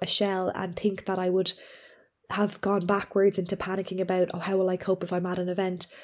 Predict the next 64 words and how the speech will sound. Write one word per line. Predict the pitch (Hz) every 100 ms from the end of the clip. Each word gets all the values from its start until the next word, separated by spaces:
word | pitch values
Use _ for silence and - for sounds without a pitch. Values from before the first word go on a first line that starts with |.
| - - - -
You're | 220
not | 247 254 -
meant | 240 220
to | 208
be | 214 233
at | 220
an | 196
event | 185 180 175 180
right | 175
now, | 180 180 190
so | 185
you | 202 196
don't | 208 -
need | 202
to | -
think | 208 202
about | 196
how | 190
you | 196 190
would | 190
fare | 185 - 220 202
if | 190
you | 196
were | 202 214
at |
an | 175 165
event. | 170 160 - - _ _ _ -
And | 220
also, | 208 208 - 196 190 -
even | 214 226
though | 220 202
it | 190
might, | 190 190 - _ _ -
it | 247
might | 220 214
feel | 208 220
like | 202 196
right | 190 190
now | 185 185
you're, | 190 185 185 180 -
you | - 180 180
don't | 196 190
wanna | 180 185
go | 190
to | 190
anything, | 185 175 175
you |
don't | 180 185
wanna | 185
do | 180 190
these | 185
things, | - 190 175 185
you, | -
you | -
can't | - 190
commit | 175 185 -
to |
things, | - 185 180 - - - _
when | 202 226
you | 233
feel | 226 233 214
better, | 196 196 254 311
you | 294 202 196
will | 185 180